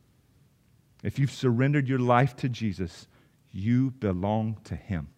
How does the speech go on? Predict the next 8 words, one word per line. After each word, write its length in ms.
You're 260
his. 480
And 200
if 240
Jesus 560
is 280
your 160
owner, 480